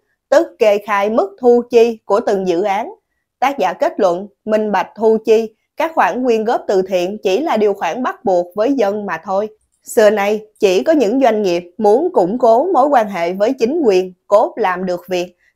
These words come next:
thì mới ủng hộ vào cái quỹ của Mặt trận Tổ quốc, mà không cần biết họ dùng tiền đó để làm gì. Có điều kinh tế suy thoái, giờ doanh nghiệp nào cũng nghèo, nên đến lượt dân thường được Mặt trận Tổ quốc nhắn tin xin tiền.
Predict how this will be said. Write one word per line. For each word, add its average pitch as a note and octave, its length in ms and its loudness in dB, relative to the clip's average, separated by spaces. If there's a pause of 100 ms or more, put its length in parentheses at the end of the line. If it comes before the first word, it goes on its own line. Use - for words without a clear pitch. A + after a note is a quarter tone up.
thì A#3+ 140 6
mới C#4 160 2
ủng G3+ 240 2
hộ F#3+ 280 2
vào G3 160 2
cái B3+ 260 -2
quỹ F#3+ 400 0
của F3 240 4
Mặt G#3+ 260 -6
trận E3+ 260 -6
Tổ E3 260 -4
quốc, F4 220 -2 (260)
mà A3+ 220 -2
không C4+ 240 0
cần G3 220 0
biết D4+ 280 0
họ F3 200 -2
dùng F3+ 340 -2
tiền F3+ 220 -4
đó F#3+ 320 -2
để F3+ 160 0
làm F3 220 -6
gì. E3 220 -6 (540)
Có G#3+ 160 0
điều F3 380 0
kinh G3 160 -4
tế G3+ 260 -2
suy F3+ 260 -4
thoái, F#3 460 -6 (120)
giờ G3 340 2
doanh A#3 180 0
nghiệp F#3 200 -4
nào E3+ 300 -6
cũng F#3 300 -8
nghèo, F3 320 -6 (300)
nên G3 320 -2
đến A3+ 140 2
lượt F#3+ 360 2
dân A3 220 0
thường F#3 360 0
được F3+ 220 -2
Mặt E3+ 180 -10
trận F3 200 -8
Tổ F3 80 -2
quốc A#3+ 360 -2
nhắn A3 260 -6
tin G3 260 -4 (120)
xin F3+ 300 -6
tiền. E3 280 -6